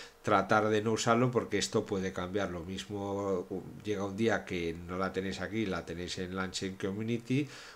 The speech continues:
o la tenéis en la librería Launching, en la Core, o desaparece. Entonces, normalmente no, no será que desaparecen, serán que se mueven porque ven que la funcionalidad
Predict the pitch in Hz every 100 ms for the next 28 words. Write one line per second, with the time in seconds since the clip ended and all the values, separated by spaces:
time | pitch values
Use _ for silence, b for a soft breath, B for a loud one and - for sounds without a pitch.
0 | - 95 90 90 85 92 98 95 92 92
1 | 92 95 98 101 104 - 113 123 139 -
2 | - 80 85 - 104 113 135 - - B
3 | B B B B B - 113 127 110 101
4 | 90 82 78 78 - - - - 92 92
5 | 95 95 92 85 - - - - - 110
6 | 104 107 113 120 120 127 - - 98 104
7 | 107 107 104 104 92 101 101 104 110 104
8 | 104 104 101 - 98 104 104 110 107 90
9 | 90 92 95 - 95 104 110 107 117 95
10 | - 82 85 85 90 87 82 90 82 92
11 | 90 90 90 92 87